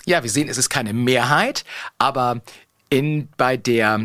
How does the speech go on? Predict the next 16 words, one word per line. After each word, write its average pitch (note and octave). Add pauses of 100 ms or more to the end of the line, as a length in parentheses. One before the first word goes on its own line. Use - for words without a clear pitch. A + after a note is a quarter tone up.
(140)
bei G#2+
der G2
Frage C3+
ist B2
es, A#2+
äh, G#2
ähm, G2+
gibt -
zumindest C#3
intern C3+
eine B2
relative A2
Mehrheit, F2
die A2+
dafür A2+
ist, -